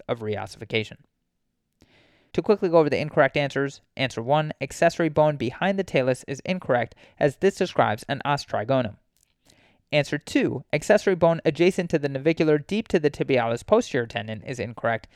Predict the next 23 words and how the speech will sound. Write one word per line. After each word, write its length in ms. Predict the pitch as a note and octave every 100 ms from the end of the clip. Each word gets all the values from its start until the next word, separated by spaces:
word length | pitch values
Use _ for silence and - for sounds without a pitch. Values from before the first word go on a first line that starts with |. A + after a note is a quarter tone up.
| _ -
as 180 | D3
this 180 | - F#3+
describes 500 | - F3+ D3 A#2 -
an 140 | - D3
accessory 480 | - A2 - A2+
navicular. 520 | A2 A#2 C3 A2 - _ _ _ _ _ _ _ _
Answer 280 | - C#3 C3+
four, 320 | - E3+ E3 -
anomaly 420 | C#3+ D3+ D#3 D#3
between 280 | C#3 - A#2+
the 60 |
calcaneus 640 | - A#2 - D3+ D#3 D3 -
and 140 | B2
talar 280 | - A#2+ A#2
dome 280 | A#2+ F3+ F3+ D#3
is 100 | D3+
incorrect 480 | C#3+ - C3 - - _ -
as 160 | C#3+
this 220 | - G#3+ -
describes 420 | F#3 B2+ A#2 -
a 40 | C#3+
talocalcaneal 840 | - F#3+ F#3+ - C#3 - C#3 A#2
coalition, 560 | - A2+ A2+ D3 E3+